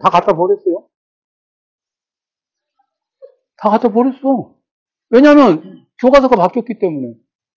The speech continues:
그래서 요즘에 다시 읽고 있는 거야. 너무 짜증이 나는 거야. 그죠?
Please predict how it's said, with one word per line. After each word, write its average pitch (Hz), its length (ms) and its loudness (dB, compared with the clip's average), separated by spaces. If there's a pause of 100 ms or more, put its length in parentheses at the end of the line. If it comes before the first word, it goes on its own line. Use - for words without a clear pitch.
(1500)
그래서 294 220 4
요즘에 269 220 4
다시 - 280 2
읽고 320 200 4
있는 330 160 4
거야. 247 380 4 (1040)
너무 294 240 6
짜증이 339 320 6
나는 240 220 6
거야. 165 340 2 (1200)
그죠? 254 320 0